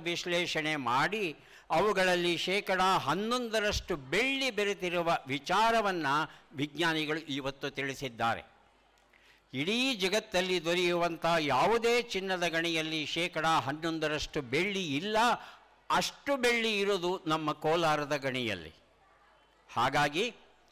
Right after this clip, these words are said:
ಸಿಂಧೂ ಸರಸ್ವತಿ ಸಂಸ್ಕೃತಿಯ ಕಾಲದಲ್ಲಿಯೇ ಈ ಪ್ರದೇಶದಲ್ಲಿ ವಾಸವಾಗಿದ್ದಂಥ ನಮ್ಮ ಪೂರ್ವಜರು ಚಿನ್ನವನ್ನು ನೆಲದಿಂದ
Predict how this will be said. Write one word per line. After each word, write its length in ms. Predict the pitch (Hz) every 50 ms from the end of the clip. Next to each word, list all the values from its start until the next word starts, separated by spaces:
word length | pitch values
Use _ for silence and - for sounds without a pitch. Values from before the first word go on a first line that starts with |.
| _ - _ -
ಸಿಂಧೂ 420 | - - 131 139 180 196 180 202 247 262
ಸರಸ್ವತಿ 580 | 240 - 214 214 208 196 - 190 196 - 190 185 185 170
ಸಂಸ್ಕೃತಿಯ 640 | - 170 165 170 160 - - 170 - - 156 156 143 135 131 -
ಕಾಲದಲ್ಲಿಯೇ 800 | - 123 131 156 175 175 175 180 180 175 175 175 170 165 165 170 156 139 - - - _ - - - - - _ _ _ -
ಈ 140 | 202 233 262 269
ಪ್ರದೇಶದಲ್ಲಿ 800 | - - 196 196 185 202 208 196 - - 180 170 175 170 165 170 165
ವಾಸವಾಗಿದ್ದಂಥ 1040 | 147 135 131 147 185 175 - 190 170 170 170 170 160 160 147 147 156 147 151 143 - 143 147 147 139
ನಮ್ಮ 340 | 127 131 147 160 156 156 151 147 -
ಪೂರ್ವಜರು 800 | - 135 143 160 190 220 220 220 220 208 175 180 170 147 123 92 85 - - _ _ _ _ _ _ _ _ _ _ _ -
ಚಿನ್ನವನ್ನು 640 | - 170 196 208 214 202 185 180 175 170 160 156 160 151 - - - - - - - -
ನೆಲದಿಂದ 600 | 117 135 160 170 175 185 170 175 180 180 175